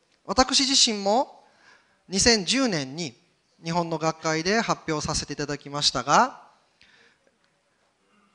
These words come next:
この患者さんは口外側に六ミリのポケットがありました。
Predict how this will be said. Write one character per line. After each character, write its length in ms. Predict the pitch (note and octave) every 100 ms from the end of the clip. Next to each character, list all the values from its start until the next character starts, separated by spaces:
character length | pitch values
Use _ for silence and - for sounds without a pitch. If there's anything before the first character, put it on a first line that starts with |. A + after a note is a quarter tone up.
| _ _ _ _ _ _ _
こ 100 | -
の 100 | D#3+
患 200 | D#3+ D3+
者 100 | D3+
さ 120 | D3+
ん 120 | D3+
は 160 | D#3 G#3
口 240 | - E3+
外 260 | D#3+ D#3 D3+
側 120 | D3
に 100 | C#3
六 240 | D3 D#3 B3+
ミ 100 | C#4+
リ 120 | A3+
の 200 | F3+ F#3
ポ 140 | -
ケ 120 | C#3+ D3+
ッ 20 |
ト 160 | -
が 80 | A#2+
あ 40 | A2+
り 80 |
ま 120 | G#2+ G2+
し 100 |
た。 120 | -